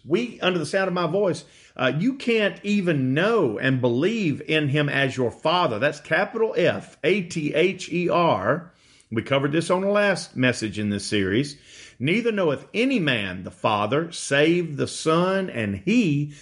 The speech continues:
to whomsoever the Son will reveal him." Do you believe in God the Father today, and you believe Jesus Christ is his Son? Well, my friends, you can only believe that because the Son is already in you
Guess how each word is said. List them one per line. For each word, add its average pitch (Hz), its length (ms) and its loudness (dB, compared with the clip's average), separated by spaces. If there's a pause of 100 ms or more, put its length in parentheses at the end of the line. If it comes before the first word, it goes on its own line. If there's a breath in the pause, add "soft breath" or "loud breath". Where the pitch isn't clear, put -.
(180 loud breath)
to 107 140 0
whomsoever 139 600 2
the 92 200 -4
Son 117 760 0 (300 loud breath)
will 101 180 0
reveal 139 340 2
him." 92 140 -4 (260 loud breath)
Do 139 80 0
you 165 180 0
believe 180 340 0
in 165 100 0
God 160 320 0
the 131 60 -2
Father 165 540 0
today, 160 460 0
and 131 140 0
you 147 120 -2
believe 156 340 2
Jesus 160 360 -4
Christ 165 440 2
is 147 120 -2
his 165 220 -2
Son? 160 440 0 (480 loud breath)
Well, 110 100 -2
my 120 140 6
friends, 147 320 0
you 143 80 4
can 110 140 -2
only 139 200 0
believe 113 320 2
that 151 260 2
because 127 440 2
the 120 100 -4
Son 123 300 0
is 165 100 -2
already 139 480 2
in 202 100 2
you 113 360 2